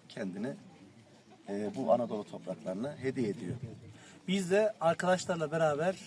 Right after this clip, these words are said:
Speaker 2: artık yol boyunca topladığımız alışlarla beraber o anları canlandırmak, sekiz yüz yıl öncesini canlandırmak adına alışlarımızı götürüp hünkâra hediye edeceğiz.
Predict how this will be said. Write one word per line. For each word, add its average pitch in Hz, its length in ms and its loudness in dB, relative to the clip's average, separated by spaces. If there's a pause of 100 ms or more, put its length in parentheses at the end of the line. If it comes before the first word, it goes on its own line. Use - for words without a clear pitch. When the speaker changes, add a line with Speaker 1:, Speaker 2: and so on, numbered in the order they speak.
(400)
Speaker 2:
artık 147 400 -6
yol 175 220 6
boyunca 151 320 0
topladığımız 143 720 0 (200)
alışlarla 143 560 0
beraber 123 400 -2 (800)
o 190 160 4
anları 160 380 6
canlandırmak, 143 640 0 (360)
sekiz 190 460 -4
yüz 160 180 -2
yıl 160 180 -2
öncesini 151 440 -2
canlandırmak 147 640 0 (280)
adına 151 380 2 (560)
alışlarımızı 156 600 2
götürüp 165 400 -2 (300)
hünkâra 143 600 2
hediye 143 240 0
edeceğiz. 165 420 -2